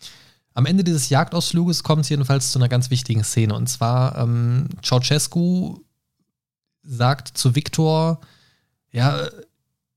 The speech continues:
jetzt brauche ich hier irgendwie mal deine Hilfe, du musst dich um diesen Verräter kümmern.“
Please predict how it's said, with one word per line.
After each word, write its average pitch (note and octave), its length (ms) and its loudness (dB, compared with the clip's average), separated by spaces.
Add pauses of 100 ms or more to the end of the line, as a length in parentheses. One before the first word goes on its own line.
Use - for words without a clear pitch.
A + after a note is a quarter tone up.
jetzt - 420 -2
brauche C#3+ 360 2
ich B2+ 80 0
hier D3 80 0
irgendwie C#3 200 2
mal C3+ 120 0
deine B2 180 2
Hilfe, C#3+ 320 2
du B2+ 100 2
musst A#2+ 360 2
dich B2+ 120 -2
um C3+ 100 2
diesen A#2 220 2
Verräter A#2 440 2
kümmern.“ B2+ 480 -4